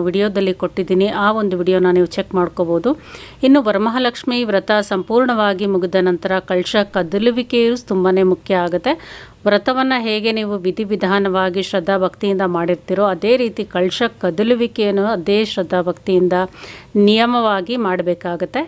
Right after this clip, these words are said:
ಇನ್ನು ಬೆಳಗ್ಗಿನಿಂದ ನೀವು ಪೂಜೆಯನ್ನ ಮುಗಿಸಿ ಸಂಜೆ ವೇಳೆಗೂ ಸಹ ಮತ್ತೊಮ್ಮೆ ದೇವರ ದೀಪವನ್ನ ಅಂಟಿಸಿ ಪೂಜೆಯನ್ನ ಮಾಡಬೇಕಾಗತ್ತೆ. ನಂತರ ಮುತ್ತೈದೆಯರನ್ನ ಮನೆಗೆ ಕರೆದು ಅರಿಶಿನ, ಕುಂಕುಮ, ತಾಂಬೂಲವನ್ನು ಕೊಟ್ಟು ಅವರ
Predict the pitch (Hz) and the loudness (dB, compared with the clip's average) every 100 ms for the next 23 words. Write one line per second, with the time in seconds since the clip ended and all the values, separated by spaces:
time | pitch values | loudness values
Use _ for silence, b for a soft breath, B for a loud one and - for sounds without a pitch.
0 | b b b b 269 285 294 294 226 202 | b b b b 2 4 4 2 0 0
1 | 208 214 254 247 233 233 233 247 233 214 | 0 0 0 0 2 2 2 0 -4 -4
2 | 202 196 196 185 - 226 226 214 202 196 | -2 -2 -2 -4 -4 -2 0 0 2 0
3 | 185 - 214 202 196 185 214 220 214 208 | -2 -4 -4 -2 0 0 2 2 2 0
4 | 196 190 190 180 190 B B B B B | -2 -4 -2 0 0 B B B B B
5 | 214 208 - 233 226 226 196 196 202 208 | -2 0 -2 -2 0 0 0 2 2 2
6 | 190 208 208 202 196 185 175 175 - 202 | 0 -2 0 0 0 -2 -2 -8 -4 -2
7 | 202 - - - 214 214 208 190 185 180 | -2 -6 -14 -4 -2 0 2 4 4 2
8 | 175 175 180 185 175 170 170 240 269 190 | 2 0 0 0 -2 -2 0 0 0 0
9 | 165 196 185 185 190 190 196 196 185 185 | 0 0 0 0 0 -2 0 0 2 0
10 | 175 175 175 185 180 180 160 185 160 - | 0 0 0 -2 -4 -4 -2 -2 -2 -4
11 | 190 185 185 175 180 180 180 175 214 226 | -4 0 0 2 -2 -2 -2 0 0 2
12 | 185 175 165 170 226 208 | 2 2 0 -4 0 0